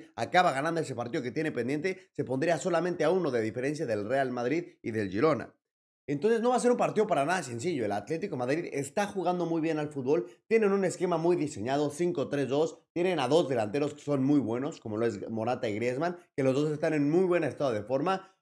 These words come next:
Ojalá que el Barça sea capaz de pararlos, ojalá que el Barça, el Barça se mantenga bien a su estilo. Ojalá veamos un gran Barça, ojalá veamos un gran Barça de Xavi Hernández, que de los últimos tres partidos con el, contra el Atlético de Madrid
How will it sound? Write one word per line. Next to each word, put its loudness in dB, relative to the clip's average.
Ojalá 2
que -2
el 2
Barça 0
sea -2
capaz 0
de -2
pararlos, 0
ojalá -4
que -4
el 0
Barça, 2
el -2
Barça -2
se 0
mantenga 2
bien 2
a -4
su -10
estilo. 0
Ojalá -2
veamos 0
un -2
gran 2
Barça, 0
ojalá -2
veamos -2
un -2
gran 0
Barça -2
de -4
Xavi -2
Hernández, -2
que 0
de 4
los 2
últimos -2
tres 0
partidos 0
con -6
el, -6
contra -2
el 0
Atlético -4
de -4
Madrid 0